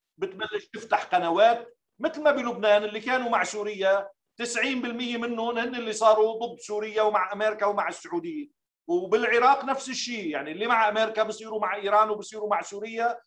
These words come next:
وإنه العراق وخصوصية العراق وبين حدوده مع سوريا وحدوده مع إيران وت-، والدفاع و-، وتمشية الأمور تستدعي هيك. وبالتالي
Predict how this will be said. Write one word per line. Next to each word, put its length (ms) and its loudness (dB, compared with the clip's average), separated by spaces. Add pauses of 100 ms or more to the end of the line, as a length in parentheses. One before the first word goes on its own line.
(160)
وإنه 300 -2
العراق 460 4
وخصوصية 600 -6
العراق 420 2
وبين 260 0
حدوده 440 -6
مع 180 0
سوريا 360 -4
وحدوده 440 -8
مع 200 -2
إيران 440 2 (260)
وت-، 220 -12
والدفاع 800 -2
و-، 420 -4
وتمشية 540 -2
الأمور 520 0
تستدعي 560 -4
هيك. 280 -10 (600)
وبالتالي 800 -2